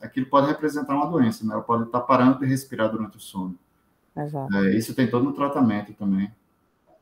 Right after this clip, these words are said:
Speaker 2: É, e a gente tem que buscar, porque, a, como tu explicou durante toda a nossa conversa, tem um, um, tem um efeito importante na nossa saúde, né?
Speaker 1: Com certeza, com certeza.
Speaker 2: Então, assim, a gente tá muito em linha, Sérgio, porque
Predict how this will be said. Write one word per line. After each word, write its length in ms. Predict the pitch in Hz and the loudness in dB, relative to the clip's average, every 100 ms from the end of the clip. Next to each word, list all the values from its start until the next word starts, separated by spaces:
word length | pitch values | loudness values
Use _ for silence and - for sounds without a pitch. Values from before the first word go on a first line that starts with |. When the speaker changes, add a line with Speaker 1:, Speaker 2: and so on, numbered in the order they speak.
| _ _ _ _ _ - | _ _ _ _ _ 4
Speaker 2:
É, 240 | 160 147 | 6 6
e 80 | 160 | 6
a 40 | |
gente 200 | 160 160 - | 4 0 0
tem 120 | 175 | 0
que 100 | 190 | 2
buscar, 440 | 185 - 196 180 - | 0 4 10 10 8
porque, 560 | 214 202 - 202 202 202 | 2 4 6 8 8 6
a, 100 | 190 - - | 2 -2 0
como 260 | 196 202 | 4 4
tu 160 | 202 226 | 4 4
explicou 400 | - 208 - 202 | 4 4 6 8
durante 320 | 202 202 202 | 8 6 2
toda 400 | - 202 214 294 | 6 10 10 10
a 20 | |
nossa 300 | 262 240 - | 8 4 0
conversa, 680 | 220 214 190 185 208 - 302 - - - _ | -2 0 4 4 4 0 -6 -8 -20 -20 _
tem 120 | 226 | 0
um, 340 | 220 220 220 - | 2 2 2 2
um, 920 | 220 220 220 214 214 208 202 190 240 _ _ _ _ - | 2 4 2 2 2 2 0 -2 -8 _ _ _ _ -2
tem 140 | 196 | 2
um 80 | 190 | 2
efeito 320 | 196 202 190 | 4 2 4
importante 580 | 214 220 214 - 208 240 | 4 4 4 4 2 0
na 80 | 180 | 0
nossa 240 | 165 170 | 0 -2
saúde, 500 | 165 - 160 156 156 | -2 2 4 4 2
né? 280 | 165 151 185 - _ _ _ | 0 0 -2 -8 _ _ _
Speaker 1:
Com 120 | 101 | -8
certeza, 520 | - 135 - 90 98 101 _ _ | -6 -8 -8 -8 -8 -12 _ _
com 60 | - | -20
certeza. 480 | - 117 - 190 - - - | -20 -20 -20 -20 -20 -20 -20
Speaker 2:
Então, 180 | - 262 | 6 10
assim, 140 | 254 254 | 12 10
a 40 | |
gente 180 | 233 240 | 8 8
tá 120 | 262 | 10
muito 520 | 254 262 311 - 349 330 | 10 10 8 6 6 6
em 160 | 294 | 6
linha, 360 | 226 226 233 240 | 6 4 4 4
Sérgio, 460 | - 214 208 202 208 | 6 6 6 2 -4
porque 400 | 196 - 240 | -6 -2 4